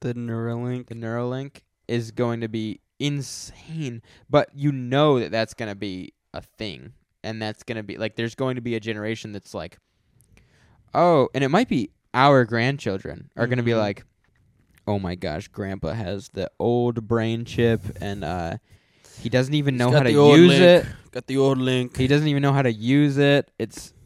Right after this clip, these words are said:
Speaker 2: pissed me off. I have to go over there and, like, try and
Speaker 1: Can't compute as fast as me.
Speaker 2: I have to reset his Neuralink 'cause he doesn't know how to use it at
Speaker 1: <laughs> Gotta
Speaker 2: all."
Speaker 1: install a new graphics driver in this one.
Speaker 2: Dude, you know that's gonna happen.
Speaker 1: <laughs>
Speaker 2: Like, we have to do that to our grandparents. We're, we're, like, looking at them like they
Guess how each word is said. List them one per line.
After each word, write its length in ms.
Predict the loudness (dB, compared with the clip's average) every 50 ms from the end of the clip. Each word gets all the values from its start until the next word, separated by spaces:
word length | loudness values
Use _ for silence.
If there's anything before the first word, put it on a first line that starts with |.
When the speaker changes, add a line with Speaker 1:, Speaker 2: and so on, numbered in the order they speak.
| -18 _
Speaker 2:
pissed 220 | -6 -6 -6 -6 -6
me 140 | -6 -4 -4
off. 340 | -2 -2 -2 -2 -2 -2 -2
I 40 | -2
have 120 | -2 -4
to 80 | -6 -4
go 260 | -2 0 2 4 4
over 180 | 4 2 2 2
there 340 | 2 2 2 2 2 2 2
and, 120 | 0 0
like, 180 | -4 -6 -8 -6
try 180 | -2 -2 -2 0
and 100 | -2 -2
Speaker 1:
Can't 200 | -4 -6 -6 -6
compute 360 | -8 -6 -4 -2 -2 -2 -2
as 120 | -2 -4 -6
fast 320 | -6 -6 -4 -4 -6 -8
as 140 | -10 -8 -6
me. 320 | -4 -2 -2 -2 -2 -2 -2
Speaker 2:
I 80 | 0
have 220 | 0 2 0 0 0
to 120 | 0 0
reset 580 | 2 2 0 0 -2 0 0 2 2 2 2 0
his 280 | 0 -2 -2 -2 -6 -10
Neuralink 680 | -10 -8 -6 -4 -2 -2 0 0 0 -2 -2 -4 -6 -6
'cause 280 | -2 0 2 2 2 2
he 120 | 0 2
doesn't 240 | 2 0 0 -2 -2
know 120 | -2 0
how 80 | 0 0
to 80 | 2
use 220 | 2 0 0 0 0
it 60 | 0
at 100 | 0 0
Speaker 1:
<laughs> 0 |
Gotta 140 | 2 2 4
Speaker 2:
all." 140 | 4 4 4
Speaker 1:
install 300 | 4 6 6 6 8 8
a 60 | 6
new 120 | 6 4 4
graphics 420 | 4 4 4 4 2 0 -6 -8
driver 360 | -4 -4 -2 -2 -2 -2 -4 -4
in 100 | -4 -6
this 180 | -8 -6 2
one. 100 | 6 8
Speaker 2:
Dude, 180 | 8 8 8 6
you 120 | 4 4
know 320 | 4 6 8 8 10 10 10
that's 200 | 8 6 4 0
gonna 160 | -4 -4 -2
happen. 540 | -2 0 0 0 2 2 2 2 2 0 0 2 2 2 2 2 -2 -8
Speaker 1:
<laughs> 60 | -12 _ _ _ _ _
Speaker 2:
Like, 220 | 6 6 6 6 4
we 240 | 4 6 6 8
have 140 | 8 6 6 2
to 60 | 0
do 120 | 4 6
that 180 | 6 6 4 2
to 60 | 2
our 180 | 4 4 4 4
grandparents. 640 | 4 2 2 0 2 2 0 0 0 -2 -4 -6 -12
We're, 360 | -12 0 4 8 8 8 8 6
we're, 240 | 6 6 8 8 8
like, 220 | 8 6 4 4
looking 320 | 4 2 0 0 0 -2 -2
at 100 | 0 0
them 200 | 0 0 0 0
like 200 | -2 -2 -2 _
they 360 | -2 -2 0 -2 -2 -4 -8